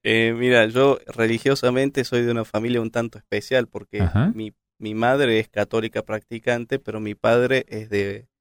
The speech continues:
Speaker 1: de una familia allí tradicional del barrio que en-, desde siempre han tenido, este, instituto de música, la
Speaker 2: Ah.
Speaker 1: Escuela Alborada, y, y ellos son de una familia de origen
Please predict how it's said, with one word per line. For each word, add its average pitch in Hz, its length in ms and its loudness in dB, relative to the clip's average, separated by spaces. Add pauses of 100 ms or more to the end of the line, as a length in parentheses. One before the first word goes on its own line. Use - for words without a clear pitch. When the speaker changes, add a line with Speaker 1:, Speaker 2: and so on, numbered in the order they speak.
(320)
Speaker 1:
de 110 100 -12
una 110 140 -8
familia 104 680 -2 (120)
allí 113 280 -14
tradicional 113 680 -4
del 110 140 0
barrio 127 480 4
que 101 380 -14
en-, 101 160 -14
desde 95 260 -14
siempre 110 340 -6
han 98 100 -8
tenido, 101 520 -6 (160)
este, 101 540 -18
instituto 104 640 -12
de 101 140 -16
música, 117 640 -8 (100)
la 104 120 -16
Speaker 2:
Ah. 98 60 2
Speaker 1:
Escuela 104 240 0
Alborada, 113 640 -2 (640)
y, 104 680 -8
y 104 160 -6
ellos 127 240 0
son 123 160 -2
de 123 80 -2
una 113 120 -2
familia 117 440 0
de 107 80 2
origen 117 480 -4